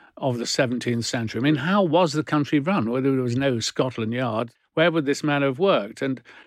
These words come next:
essentially, the Privy Council was the kind of equivalent of the cabinet, roughly.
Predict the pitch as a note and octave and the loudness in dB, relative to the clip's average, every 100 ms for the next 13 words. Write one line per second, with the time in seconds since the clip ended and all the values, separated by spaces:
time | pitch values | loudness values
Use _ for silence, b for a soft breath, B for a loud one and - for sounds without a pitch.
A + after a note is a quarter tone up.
0 | - G#3 - F3+ - C#3 B2+ B2 A#2+ A#2 | -4 -2 2 0 0 0 0 0 -2 -6
1 | b _ D3 B2+ C#3 A#2 G2+ D3 D#3+ D#3 | b _ -6 -2 -2 -2 -4 -2 0 -2
2 | - D3+ C3+ A#2+ - A#2+ - A2 G#2+ A2+ | -2 -4 -4 -6 -10 -12 -10 -10 -8 -10
3 | - C#3+ A#2+ G#2+ A2 A2 - C3 B2 B2 | 0 2 2 -4 -6 -8 -4 -2 -2 -4
4 | B2 B2+ A#2 B2+ B2 | -2 -4 -4 -6 -6